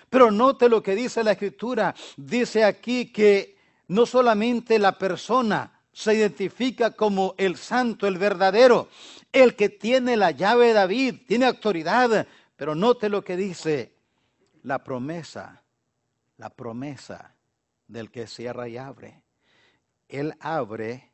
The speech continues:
lo que nadie puede cerrar.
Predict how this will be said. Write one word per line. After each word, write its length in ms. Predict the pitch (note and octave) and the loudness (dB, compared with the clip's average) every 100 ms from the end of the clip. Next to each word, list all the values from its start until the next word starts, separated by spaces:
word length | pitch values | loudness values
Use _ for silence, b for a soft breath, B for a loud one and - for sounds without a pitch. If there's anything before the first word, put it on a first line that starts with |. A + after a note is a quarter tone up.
| _ _ _ _ _ | _ _ _ _ _
lo 260 | A#2+ B2 A#2 | -16 -14 -14
que 140 | A#2+ | -16
nadie 600 | G2+ G#2 A#2+ C3 B2+ C3 - _ | -14 -10 -10 -10 -14 -18 -20 _
puede 500 | - G#2+ A2 A2+ A2+ | -18 -16 -14 -14 -16
cerrar. 580 | - - A2+ - - - | -20 -20 -20 -20 -20 -20